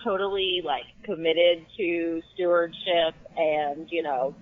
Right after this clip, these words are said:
taking that responsibility as an outdoorsman to protect those places that you love.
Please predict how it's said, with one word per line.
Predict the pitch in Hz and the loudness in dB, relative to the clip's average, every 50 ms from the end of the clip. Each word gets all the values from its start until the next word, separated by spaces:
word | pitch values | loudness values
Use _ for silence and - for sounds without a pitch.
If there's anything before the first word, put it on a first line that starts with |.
| - - - - _ _ _ _ - 240 | -20 -20 -20 -20 _ _ _ _ -2 0
taking | 202 185 196 196 185 185 180 | 0 0 0 -2 -2 0 2
that | 175 165 160 180 | 2 4 4 4
responsibility | 202 185 185 - - 185 165 165 170 185 185 - 180 156 139 160 147 139 160 175 180 196 214 247 285 320 330 311 302 - - | 2 0 -2 -2 -2 0 0 0 0 -4 -6 -6 -4 -2 0 2 2 2 2 2 2 2 0 0 0 0 -2 -2 -6 -6 -2
as | 185 180 170 170 | -2 0 0 -2
an | 180 170 | -2 -2
outdoorsman | 160 160 160 - 170 185 156 151 160 170 175 175 196 190 190 196 202 202 208 240 247 233 - - - | -2 -2 -2 -2 0 0 0 2 2 0 0 -2 -2 -2 0 0 0 -2 -2 -4 -8 -10 -10 -6 -2
to | - 170 165 165 160 156 - - | -2 0 0 0 -2 -4 -4 -2
protect | - 165 - - - 185 180 - - _ _ - | -2 -2 -2 0 2 2 2 2 -2 _ _ 0
those | 202 220 220 247 - - - | 2 4 4 4 2 0 -2
places | 233 220 240 240 - - 285 294 311 311 302 - | -2 -2 -2 -4 -6 -6 -4 -4 -4 -4 -4 0
that | - 294 294 262 226 | 2 2 2 2 2
you | 277 302 311 302 | 0 -2 -2 0
love. | 311 302 294 294 302 311 311 302 | 0 0 2 2 2 2 0 0